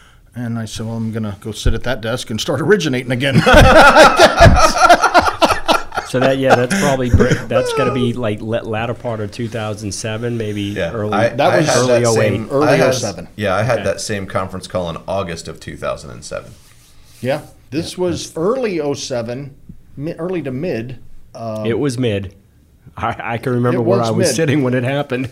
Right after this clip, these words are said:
Speaker 1: <laughs> But I remember November of oh seven, I ended up getting out of the industry for a couple of years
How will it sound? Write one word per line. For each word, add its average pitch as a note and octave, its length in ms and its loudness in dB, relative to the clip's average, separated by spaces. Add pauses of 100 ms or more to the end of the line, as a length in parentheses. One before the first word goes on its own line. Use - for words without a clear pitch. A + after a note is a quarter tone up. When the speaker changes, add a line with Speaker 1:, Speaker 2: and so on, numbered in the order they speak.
(120)
Speaker 1:
<laughs> - 840 0 (280)
But D#3 220 -6
I C#3 80 -8
remember C3+ 460 -6
November B2+ 800 -6
of B2+ 180 -6
oh B2+ 120 -6
seven, A#2 580 -8 (560)
I A2 200 -12 (280)
ended B2 240 -6
up A2+ 120 -8
getting A2 180 -8
out A2 140 -4
of F2+ 40 -10
the F#2+ 80 -12
industry A2+ 380 -12
for F#2 340 -14
a G#2+ 60 -16
couple G#2 280 -14
of F2 100 -14
years F#2 420 -14